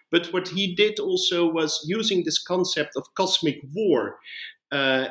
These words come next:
as a, as a leading concept in analyzing religious violence, in which he s-, says that people have the tendency to distinguish between what is good and what is bad,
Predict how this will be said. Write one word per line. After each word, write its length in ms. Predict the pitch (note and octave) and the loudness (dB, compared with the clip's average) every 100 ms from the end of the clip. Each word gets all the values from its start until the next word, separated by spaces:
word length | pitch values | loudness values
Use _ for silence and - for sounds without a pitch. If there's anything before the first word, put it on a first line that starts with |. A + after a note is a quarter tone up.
| - | -2
as 240 | D3+ - | -2 0
a, 220 | D3 - | -2 -2
as 180 | D3+ - | -4 -2
a 60 | C3+ | -2
leading 540 | D3 G3 B3+ A#3 F#3 | 0 2 2 0 -4
concept 540 | F#3+ F#3 - E3+ D3 D3 | 0 0 2 0 -2 -2
in 140 | D3 | -2
analyzing 640 | F3+ G3+ F3+ E3 D3+ D#3 C#3+ | -2 0 2 4 2 0 0
religious 480 | C#3+ C#3+ C3+ - - | 0 0 -2 -4 -2
violence, 640 | D#3 D#3 G#2 F#2+ - - - - - - | 2 2 2 -2 -4 -4 -6 -18 -14 -4
in 200 | D3+ D3+ | -2 2
which 300 | F3 E3+ - | 2 2 0
he 220 | D#3 D#3 | -2 -2
s-, 300 | D3+ - - C#3+ | -2 -4 -6 -10
says 460 | C3+ - F3 D3+ - | -4 0 2 2 0
that 260 | D#3 D3+ - - - | 0 0 -2 -8 -6
people 280 | F#3+ F#3+ E3 | -4 -2 0
have 240 | D#3 D3 | 2 2
the 120 | - - - | 0 -6 -2
tendency 640 | C4 C4 F#3+ - - D3 | 0 2 0 0 -2 -2
to 120 | D#3 D3 | -2 4
distinguish 880 | D#3+ - - C#4 C4 G#3 D3 A#2+ - | 4 4 -2 -2 0 2 2 0 -4
between 380 | - - E3 D#3 | -6 -2 0 0
what 160 | D3+ | -2
is 180 | C3+ - | -4 -4
good 280 | D#3+ D#3 D3 C#3+ | 0 2 0 -4
and 140 | D3 D3+ | -4 0
what 140 | D#3 | 0
is 200 | E3 D3+ | -2 -2
bad, 280 | G3 G3 G#2+ | 0 0 -2